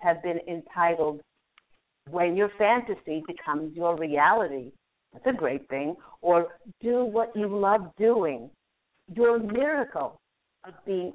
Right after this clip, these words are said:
Able to Manifest Anything, and the Posse of Angels wanted to talk about today the fifth dimension, creating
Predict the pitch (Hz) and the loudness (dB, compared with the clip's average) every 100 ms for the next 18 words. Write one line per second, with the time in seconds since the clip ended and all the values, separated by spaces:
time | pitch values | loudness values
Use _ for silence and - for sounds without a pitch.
0 | - 196 202 208 202 180 165 165 175 214 | -4 0 0 -2 -4 -8 -4 -2 0 -4
1 | 220 208 208 214 _ - 240 254 233 - | -2 0 0 -4 _ -2 0 2 0 -2
2 | 143 117 117 _ _ - - - 233 214 | -4 -4 -12 _ _ -20 -12 0 4 4
3 | 175 180 190 175 165 - 175 160 160 160 | 2 -4 -4 0 0 0 -2 0 -2 -4
4 | 160 160 - 160 156 - - 180 170 170 | -6 -8 -6 -4 -4 -8 -6 0 0 2
5 | 147 147 156 - - 156 208 202 165 165 | 4 4 4 -2 -8 0 4 6 4 0
6 | _ _ _ - 269 269 185 160 - - | _ _ _ -4 -4 -2 0 0 -2 -6
7 | 156 160 190 202 - 127 117 _ _ _ | -2 0 -2 -4 -8 -8 -8 _ _ _
8 | - - 185 160 175 202 220 220 | -14 -6 -2 2 4 6 4 0